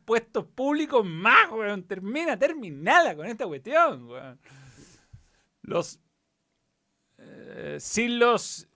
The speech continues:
sí, pues, sin los safety car, quizás Hamilton no pillaba a Verstappen. Puede ser. Es verdad. Pero bueno, esta carrera de Brasil suele tener, eh,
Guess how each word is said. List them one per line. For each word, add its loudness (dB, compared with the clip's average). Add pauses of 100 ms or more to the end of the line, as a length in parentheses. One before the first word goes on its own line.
(200)
sí, 0
pues, -6
sin -4
los -4
safety -6
car, 2
quizás -6
Hamilton -4
no -8
pillaba 0
a -6
Verstappen. -6 (140)
Puede -2
ser. -8 (760)
Es -2
verdad. -6
Pero -6
bueno, -6 (340)
esta -6
carrera -2
de -2
Brasil -6
suele -2
tener, -4
eh, -8